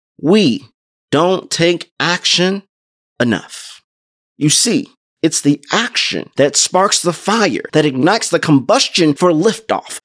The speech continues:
to occur and to reach surpassing the clouds into outer space. I don't need to declare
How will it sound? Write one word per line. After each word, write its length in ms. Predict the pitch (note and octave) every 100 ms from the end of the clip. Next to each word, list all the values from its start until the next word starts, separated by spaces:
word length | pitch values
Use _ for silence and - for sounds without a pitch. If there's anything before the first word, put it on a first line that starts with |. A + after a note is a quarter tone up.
| _
to 160 | - F#3
occur 480 | E3 - - A3 -
and 120 | F#3 -
to 120 | F#3
reach 480 | E3 B3+ - - -
surpassing 840 | F#3+ F#3 - B3 C4+ - B3 B3
the 160 | B3 E3+
clouds 580 | - G3 G#3+ G#3+ G#3+ -
into 480 | F#3 F#3+ - G3+ -
outer 340 | F3 G3 G#3 G3+
space. 960 | - - F3 D#3+ - - - - - _ _ _ _ _ _ _ _ _ _ -
I 80 |
don't 240 | A#3 B3+ -
need 540 | F#3+ A#3 A#3+ A#3+ A3+
to 80 | G#3+
declare 880 | F#3+ - G3+ F#3+ G3 F3+ A#2+ E2+ -